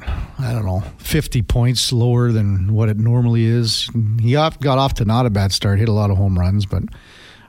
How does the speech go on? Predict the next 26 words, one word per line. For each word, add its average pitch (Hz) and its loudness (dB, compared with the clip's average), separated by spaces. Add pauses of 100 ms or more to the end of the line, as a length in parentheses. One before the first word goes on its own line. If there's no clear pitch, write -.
I 110 0
mean, 110 2 (1200)
Lindor 131 4
hasn't 123 2
been 117 0 (560)
the 127 0
player 123 2
that 113 -2
they 120 0
thought 117 0
they 120 0
were 110 2
getting 113 2
when 110 2
he 107 0
came 113 0
over 110 2
from 101 -2
Cleveland. 110 -2 (600)
Um, 92 -2 (1300)
their 127 2
outfield's 127 0
a 107 2
mess. 117 0 (220)
Pitching 135 0
staff 120 -2